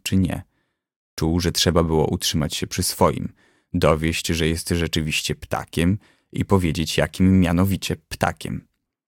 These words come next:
Z niewypowiedzianą pogardą spojrzał z ukosa na swego przeciwnika, starając się na domiar obrazy popatrzeć na niego przez ramię, z góry, na dół, jak na jakiegoś robaka,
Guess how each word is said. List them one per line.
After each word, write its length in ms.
Z 100
niewypowiedzianą 800
pogardą 580
spojrzał 480
z 60
ukosa 460
na 120
swego 340
przeciwnika, 720
starając 480
się 120
na 120
domiar 320
obrazy 440
popatrzeć 640
na 80
niego 240
przez 280
ramię, 500
z 140
góry, 380
na 220
dół, 260
jak 200
na 80
jakiegoś 480
robaka, 580